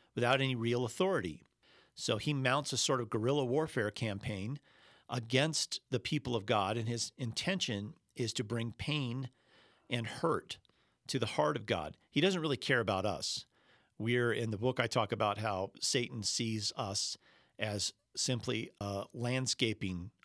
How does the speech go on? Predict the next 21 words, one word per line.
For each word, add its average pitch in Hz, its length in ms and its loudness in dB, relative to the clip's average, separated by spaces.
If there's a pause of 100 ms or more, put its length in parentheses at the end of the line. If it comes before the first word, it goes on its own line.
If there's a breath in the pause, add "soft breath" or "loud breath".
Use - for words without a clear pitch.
obstacle. 92 580 -4 (680 soft breath)
We 127 200 2
are 113 100 4
an 107 100 -2
obstacle 120 600 0
in 120 140 -2
his 113 220 0
way, 104 220 0
and 113 120 -2
so 98 160 0
he 113 180 -2
will 107 160 -2
mow 104 320 0
us 104 140 -2
down 85 400 -2 (160)
if 113 200 -6
we 110 160 -2
are 101 120 -2
in 92 80 -4
his 95 160 -4
way. 120 300 -2